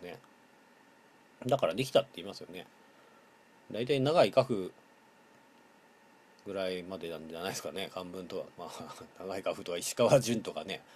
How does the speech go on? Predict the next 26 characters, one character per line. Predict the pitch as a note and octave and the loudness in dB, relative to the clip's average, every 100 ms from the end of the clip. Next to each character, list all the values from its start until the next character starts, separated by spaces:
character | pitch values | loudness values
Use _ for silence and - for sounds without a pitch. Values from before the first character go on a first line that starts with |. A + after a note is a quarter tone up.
| - | 0
あ | |
あ | F3 | 2
い | |
う | |
人 | D3 | 4
は | |
読 | G#2+ | 2
め | A2+ | 2
た | F#2+ | -2
ん | D#2+ | -2
じ | |
ゃ | D#2 | -6
な | |
い | |
で | D2+ | -10
す | - | -12
か | |
ね。 | E2 F#2 - - - - - - - - - - - - - | -12 -12 -12 -20 -20 -20 -20 -20 -20 -20 -20 -20 -20 -18 -10
え | F#2 F#2 F#2 F2+ F2 F#2 | -6 -4 -4 -6 -6 -2
ー、 | |
ま | A2 | 0
あ | |
で | F#2+ | 0
も、 | A2 G2 - - A#2+ - | 0 -2 -6 -10 -10 -8
あ | G2+ G#2 | -6 -4
の、 | G#2 G#2 | -2 -4